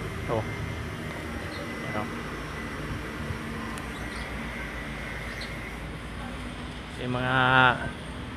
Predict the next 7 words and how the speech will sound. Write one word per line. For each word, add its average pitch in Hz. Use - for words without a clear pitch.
maliliit 123
pa 127
na 127
bunga, 127
oh. -
Ito. 87
Yan. 85